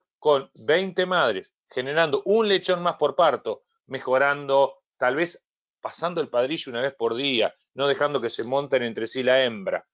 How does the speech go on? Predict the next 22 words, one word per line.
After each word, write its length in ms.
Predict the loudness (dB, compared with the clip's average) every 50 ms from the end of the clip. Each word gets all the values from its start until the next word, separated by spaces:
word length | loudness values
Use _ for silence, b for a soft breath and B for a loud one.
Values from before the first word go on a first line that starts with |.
| _ _ _ _ _ _ -4
eh, 560 | -2 0 2 2 2 2 2 2 0 -2 _ _ _ _ _ _ _ _ -4
eh, 880 | -2 0 2 2 2 2 2 2 0 0 0 0 0 0 0 0 0 -2 -2
haciendo 760 | -4 -4 -2 -2 -2 -2 0 2 2 2 2 2 -2 _ _
un 160 | -8 -8 -4
control, 520 | 0 2 0 0 2 2 4 6 6 6 6
anotar 400 | 4 2 0 0 2 0 0 0
la 100 | 0 -2
fecha 320 | -2 -2 -4 -2 0 0
de 100 | -2 0
parto 360 | 0 0 -2 -2 -2 -2 -2
para 160 | -2 -2 -2 -2
saber 340 | 0 2 2 2 2 2
cuándo 560 | 2 2 2 2 2 0 -4 -2 -2 -2 -2 0
pare, 480 | 2 2 4 4 2 2 -2 -6 -8 _ _ _ _
logra 400 | 0 4 4 6 6 4 2 2 0
un 240 | 0 0 0 -2
solo 300 | -2 0 0 2 2 2
lechón 320 | 2 0 0 -2 -4 -6 -6
más. 240 | -6 -6 -8 -8 _ _ _ _ _
Estamos 260 | -12 -8 -4 -2 0 0
hablando 420 | 2 0 0 0 0 0 2 2
de 280 | 4 2 2 0 -2